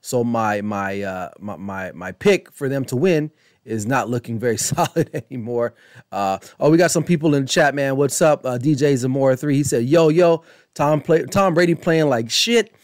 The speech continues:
because he got girl issues. That's why women can fuck you up mentally when you're an athlete." Big time facts right there, right? Just imagine just being a regular person and you, and you got women troubles, right? And then to, to mention you're Tom Brady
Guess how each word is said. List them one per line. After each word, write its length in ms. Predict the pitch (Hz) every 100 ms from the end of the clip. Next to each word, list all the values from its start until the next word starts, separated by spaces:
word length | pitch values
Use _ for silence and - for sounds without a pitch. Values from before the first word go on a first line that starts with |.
| - _ -
because 320 | 120 127 120
he 100 | 139
got 260 | 147 143
girl 260 | 117 151 143
issues. 420 | 131 - 135 123
That's 220 | 123 127
why 140 | 143 135
women 280 | 123 127 120
can 180 | 113
fuck 360 | 101 147 139 -
you 200 | 135 123
up 120 | 120
mentally 560 | 110 156 156 143 143 135 - _ -
when 200 | 120 123
you're 140 | 131
an 80 | 113
athlete." 580 | 131 135 - 92 - _ _ _ 107
Big 240 | 95 185 165
time 340 | 196 180 180
facts 720 | - - 151 123 - - - -
right 340 | 104 107 107
there, 240 | 113 92 82
right? 240 | 104 107 - _ _ _ 131
Just 240 | 233 226
imagine 480 | 190 175 185 147 139
just 160 | 143
being 160 | 165 156
a 80 | 123
regular 400 | 135 143 143 131
person 340 | - 139 -
and 180 | 117 113
you, 140 | 123
and 100 | 123
you 60 | 131
got 240 | 120 104
women 240 | 123 117 110
troubles, 380 | 101 85 85 101
right? 180 | 110 - _ _ -
And 120 | 117
then 160 | 131 127
to, 500 | - 110 120 - 127
to 140 | - 127
mention 380 | 143 139 127
you're 140 | 120 151
Tom 320 | - 151 135
Brady 300 | 151 147